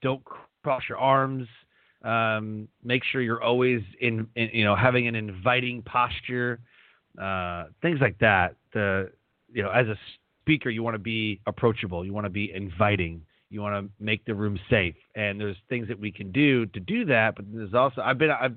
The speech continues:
I've actually sat in the audience. I'm like, "What is he do-? No, don't. Ugh, no." <laughs> 'Cause I know, like, that's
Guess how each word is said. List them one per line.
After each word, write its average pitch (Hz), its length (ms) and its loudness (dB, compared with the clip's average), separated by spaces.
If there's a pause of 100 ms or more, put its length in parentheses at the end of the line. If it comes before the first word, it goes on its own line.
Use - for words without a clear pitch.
I've 127 120 2
actually 139 420 0
sat 175 140 2
in 165 60 -8
the 127 60 -4
audience. 110 300 0
I'm 110 60 -4
like, 104 160 -6 (380)
"What 170 160 -4
is 180 120 0
he 98 240 -14
do-? 147 180 -12
No, 156 480 -2 (120)
don't. 175 320 0 (160)
Ugh, 196 280 6 (300)
no." 160 520 4
<laughs> 294 40 -10
'Cause 240 680 0
I 156 160 0
know, - 200 2
like, 127 180 -4
that's 147 160 -2